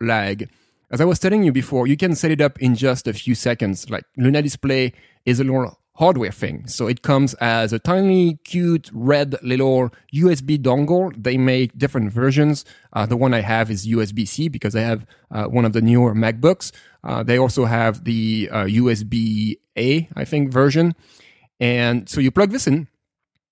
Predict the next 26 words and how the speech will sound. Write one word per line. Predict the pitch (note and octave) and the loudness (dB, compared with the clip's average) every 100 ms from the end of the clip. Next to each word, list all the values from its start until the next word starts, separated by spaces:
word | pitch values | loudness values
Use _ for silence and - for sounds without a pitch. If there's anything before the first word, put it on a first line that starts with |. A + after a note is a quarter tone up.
| - | -4
into | C3+ D#3 | -2 0
your | D3 | 2
Mac. | B2+ A#2 - - _ | 2 -2 -6 -18 _
Uh, | A#2+ A2+ A2 A2+ | -6 -4 -4 -6
you | A2+ C3 C3+ C3+ B2+ B2+ A#2 | -2 0 2 2 0 -2 0
download | C#3 D3+ D3 C#3+ C#3 C#3 - | 2 2 2 2 0 -2 -6
the | A2+ A#2+ B2 A#2+ | -6 -2 0 0
Luna | A#2 C#3+ C#3 | 2 2 0
Display | C3 - B2 A#2+ | -2 -2 -2 -2
application | A#2 B2 - B2+ C3 B2 - | -4 -4 -2 -2 2 0 0
on | A#2 A#2+ | 0 2
your | A#2 | 0
iPad. | G#2+ A#2+ C3 C3+ C#3+ C#3+ _ _ _ | -2 -4 -2 -2 -2 -6 _ _ _
Uh, | - A2 - | -10 -8 -8
assuming | - - D#3 D3 | -6 2 4 4
you're | C3+ | 4
on | B2+ | 2
the | A#2 | 0
same | B2 A2 | -2 -2
Wi-Fi | G#2+ A2 A#2+ G#2+ | -2 -2 -2 -2
network, | G#2+ - B2 B2 | -2 -2 -2 -2
you | A#2 | -6
just | G#2 G#2 - | -8 -8 -6
launch | A#2 A2+ A2 A2 | -4 -2 -4 -6
your | G#2+ | -4
iPad, | B2+ - C#3 C#3 | -2 0 0 0